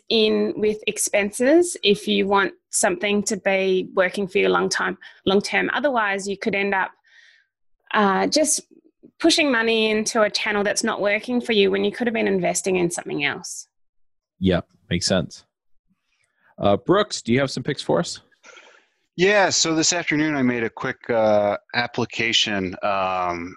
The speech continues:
Speaker 3: it's about washing your hands, and, uh, it's, uh, basically a timer for twenty seconds, but it doesn't tell you you know, how much longer you have left. So you, uh, click start, uh, when you start washing your hands,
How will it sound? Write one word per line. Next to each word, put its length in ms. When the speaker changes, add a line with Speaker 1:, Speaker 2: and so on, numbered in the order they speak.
Speaker 3:
it's 260
about 400
washing 440
your 120
hands, 760
and, 420
uh, 320
it's, 280
uh, 260
basically 420
a 60
timer 640
for 320
twenty 280
seconds, 460
but 140
it 100
doesn't 300
tell 180
you 340
you 80
know, 180
how 140
much 220
longer 260
you 140
have 160
left. 440
So 320
you, 380
uh, 100
click 320
start, 480
uh, 220
when 180
you 40
start 280
washing 300
your 100
hands, 580